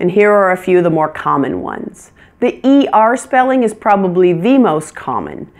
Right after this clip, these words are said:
as in words like her and were. You might see E A R as in early or learn. I R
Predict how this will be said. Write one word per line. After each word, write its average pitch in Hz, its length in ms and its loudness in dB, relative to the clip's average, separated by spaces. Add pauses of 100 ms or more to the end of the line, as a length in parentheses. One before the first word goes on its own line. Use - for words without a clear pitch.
(300)
as 180 220 0
in 180 160 2
words 170 300 -2
like 165 340 -2
her - 640 -4 (680)
and 151 380 -2
were. 170 420 0 (1160)
You 214 120 4
might 190 200 2
see - 340 -2
E 302 300 4
A 175 240 2
R 135 500 -2
as 170 200 0
in 220 280 0 (140)
early 208 680 0 (400)
or 165 240 0
learn. 151 720 -2 (1160)
I 302 380 2
R 127 480 -6